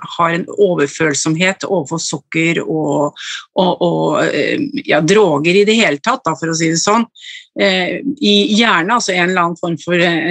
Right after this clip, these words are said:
sensitivitet som gjør utslag. Og jeg tenker at jeg hadde vel egentlig ikke så stor sjans, fordi at jeg er jo født på midten av femtitallet, eh, og i forrige århundre. <laughs> Og,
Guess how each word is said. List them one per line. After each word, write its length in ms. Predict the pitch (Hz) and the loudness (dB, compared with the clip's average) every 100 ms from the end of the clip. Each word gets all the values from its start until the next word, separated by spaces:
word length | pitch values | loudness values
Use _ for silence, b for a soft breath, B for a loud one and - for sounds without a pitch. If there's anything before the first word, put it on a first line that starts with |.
| 170 | -2
sensitivitet 1040 | 185 170 - - 170 180 - 214 254 381 | -2 -2 -4 -4 0 -2 -2 0 0 0
som 320 | - - 208 | -2 0 0
gjør 300 | 180 151 170 | 0 0 0
utslag. 580 | 156 - - 160 170 160 _ B B B B - | 2 0 0 0 0 -2 _ B B B B 0
Og 560 | 202 214 226 220 214 - _ - | 2 4 4 2 -2 -8 _ -4
jeg 160 | 233 | -2
tenker 320 | 269 226 175 185 | 0 0 0 -2
at 100 | 247 | 0
jeg 140 | 214 | 2
hadde 320 | 240 175 180 | 2 0 -2
vel 140 | 226 240 | 0 0
egentlig 400 | 170 175 160 196 | -2 -4 -6 -6
ikke 160 | 220 | -4
så 140 | 208 202 | -2 -2
stor 320 | - - 190 | -4 -4 -2
sjans, 540 | - - 311 427 277 - | 0 2 2 2 0 0
fordi 220 | 208 196 | 0 0
at 160 | 190 214 | 0 0
jeg 80 | 190 | 0
er 140 | 196 | -2
jo 60 | 202 | -4
født 160 | 180 - | -8 -6
på 80 | 190 | -6
midten 320 | 185 151 - 180 | -6 -6 -4 -4
av 140 | - | -2
femtitallet, 720 | 160 143 - 180 180 233 359 - B B B B - | -4 -4 -4 -2 0 -2 -2 -6 B B B B -6
eh, 160 | 196 | -4
og 720 | - 202 202 202 208 196 196 185 | 2 4 6 6 6 6 4 -2
i 80 | |
forrige 320 | - 196 151 156 | -4 -2 -2 -2
århundre. 480 | 160 175 180 320 277 240 | -4 -4 -2 0 0 -2
<laughs> 0 | 208 - B B B B B B - _ - - - - - 494 - - 640 - _ 679 - | -4 -4 B B B B B B -20 _ -12 -12 -8 -10 -8 -6 -6 -6 -6 -6 _ -8 0
Og, 180 | 247 | 2